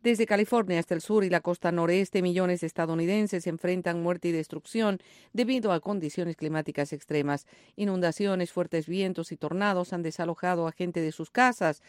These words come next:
Un mortal sistema de tormentas azotó el sur y tormentas de lluvia afectaron California. En tanto, millones de personas desde el Atlántico Medio hasta Nueva Inglaterra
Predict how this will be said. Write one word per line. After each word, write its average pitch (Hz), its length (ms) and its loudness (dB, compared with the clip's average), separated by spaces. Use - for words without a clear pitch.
Un 196 140 -4
mortal 180 400 0
sistema 180 480 -2
de 160 100 -2
tormentas 175 560 -2
azotó 165 380 -4
el 165 100 -2
sur 247 380 2
y 240 320 0
tormentas 185 840 2
de 165 140 2
lluvia 233 420 2
afectaron 175 480 0
California. 147 720 0
En 175 100 -4
tanto, 196 320 0
millones 180 380 0
de 165 80 -2
personas 170 480 -2
desde 156 240 -4
el 151 60 -2
Atlántico 190 580 2
Medio 170 280 0
hasta 151 180 -6
Nueva 156 260 -2
Inglaterra 233 760 0